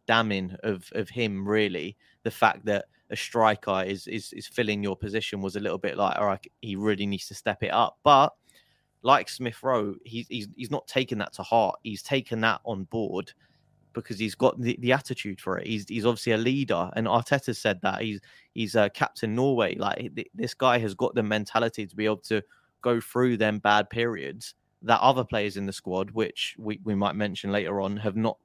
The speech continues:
got the ability to do. They can't drop out of the team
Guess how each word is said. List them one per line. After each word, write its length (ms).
got 260
the 160
ability 480
to 100
do. 240
They 100
can't 420
drop 240
out 180
of 80
the 100
team 500